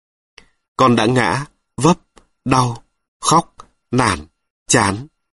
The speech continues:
nhưng con không bỏ cuộc, con vẫn đứng lên, đi tiếp, đi tiếp, để rồi vài tuần sau, vài tháng sau, con là đứa bé chạy nhảy tung tăng chân sáo khắp nơi.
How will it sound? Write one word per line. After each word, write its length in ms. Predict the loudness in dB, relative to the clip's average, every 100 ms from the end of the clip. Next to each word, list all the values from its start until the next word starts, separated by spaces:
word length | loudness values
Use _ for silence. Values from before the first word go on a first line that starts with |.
| _
nhưng 140 | 0 2
con 160 | 2 2
không 240 | 2 4
bỏ 180 | 2 0
cuộc, 240 | 0 0 -2 -18 -20 _ _
con 160 | 0
vẫn 200 | 2 2
đứng 180 | 2 4
lên, 240 | 4 4 0 _ _ 0
đi 200 | 2 2
tiếp, 160 | 2 0 0 _ _ -20 _
đi 180 | 0 0 0
tiếp, 160 | -2 -2 _ _ -20 _ 0
để 140 | 2
rồi 200 | 4 4
vài 200 | 2 0
tuần 240 | 0 0
sau, 380 | 0 -2 -4 -8 _ _ _
vài 180 | 0 0
tháng 160 | -2 -2
sau, 360 | -2 -2 -6 -12 _ _ _
con 160 | 2 2
là 100 | 2
đứa 180 | 2 2
bé 180 | 0
chạy 220 | 0 -2 0
nhảy 220 | -2 0
tung 220 | 0 0
tăng 240 | -2 -4
chân 220 | -2 -2 0
sáo 240 | 0 -2
khắp 240 | -4 -4
nơi. 300 | -2 -2 -4